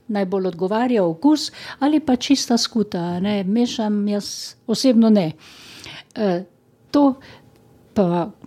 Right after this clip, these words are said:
kaj druga še je lahko, kot so jajčka, kot ste že rekli, taka in drugačna, vmešana, se pravi,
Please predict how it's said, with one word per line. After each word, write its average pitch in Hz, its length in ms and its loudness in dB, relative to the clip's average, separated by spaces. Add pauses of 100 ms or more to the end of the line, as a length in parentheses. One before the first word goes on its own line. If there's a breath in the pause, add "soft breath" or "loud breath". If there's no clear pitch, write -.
(120)
kaj 214 140 0
druga 262 320 2
še 220 260 2
je - 20 2
lahko, 214 540 0 (580)
kot 175 160 -4
so 175 100 -2
jajčka, 208 540 0
kot 185 120 -4
ste - 180 -4
že 170 180 0
rekli, 226 720 4
taka 226 380 0
in 196 140 2
drugačna, 208 880 0
vmešana, 226 880 2 (340)
se - 220 -6
pravi, 180 460 -2